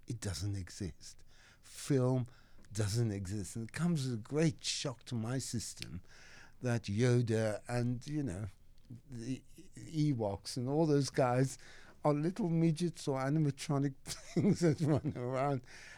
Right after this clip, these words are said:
And I live in a make-believe world where I actually believe that, you know, frankly, at the end of the day, an education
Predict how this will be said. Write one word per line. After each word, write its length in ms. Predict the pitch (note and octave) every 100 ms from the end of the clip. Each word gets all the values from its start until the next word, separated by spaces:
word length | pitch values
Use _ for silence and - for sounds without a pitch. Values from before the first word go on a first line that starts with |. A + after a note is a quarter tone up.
| - -
And 160 | D3
I 100 | D3
live 340 | D3 D3 E3+ D3+
in 180 | D3+ B2+
a 140 | B2+
make-believe 1040 | A#2+ B2 B2 - - A#2 G#2+ A2 F2+ - E2
world 560 | E2+ F#2+ D2 - C#2 D2 - - - - - -
where 460 | G#2+ A2 G2+ G2+ - -
I 300 | G2 A2+ C3+
actually 440 | D#2+ A#2+ - - G2+
believe 760 | F2 G2+ G2 A2 E2 - - - - - - - - - G#2+
that, 500 | G#2+ G#2 F#2+ - - - -
you 100 | C3
know, 260 | C#3 F2+ F2+
frankly, 480 | - - F3 - C3+
at 100 | F2+
the 100 | A2+
end 160 | C3 D3
of 160 | B2+
the 60 | G#2
day, 440 | F#2 B2+ B2 C#2 - -
an 160 | A2 G#2
education 920 | D3+ D3+ - D3 D#3+ - - - E2